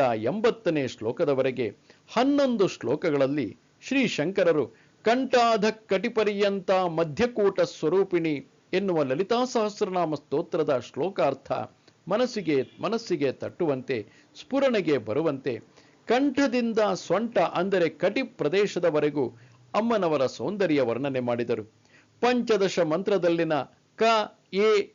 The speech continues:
ಇ ಲ ಹ್ರೀಂ, ಹ ಸ ಕ ಲ ಹ್ರೀಂ, ಸ ಕ ಲ ಹ್ರೀಂ ಎನ್ನುವ ಮಂತ್ರದ ಮಧ್ಯಕೂಟವಾದ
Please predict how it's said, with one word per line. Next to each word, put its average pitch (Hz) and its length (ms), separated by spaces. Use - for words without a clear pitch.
ಇ 220 340
ಲ 165 120
ಹ್ರೀಂ, 185 480
ಹ - 80
ಸ 196 60
ಕ - 80
ಲ 175 160
ಹ್ರೀಂ, 180 440
ಸ - 140
ಕ 185 40
ಲ 180 100
ಹ್ರೀಂ 196 360
ಎನ್ನುವ 170 420
ಮಂತ್ರದ 165 480
ಮಧ್ಯಕೂಟವಾದ 160 1040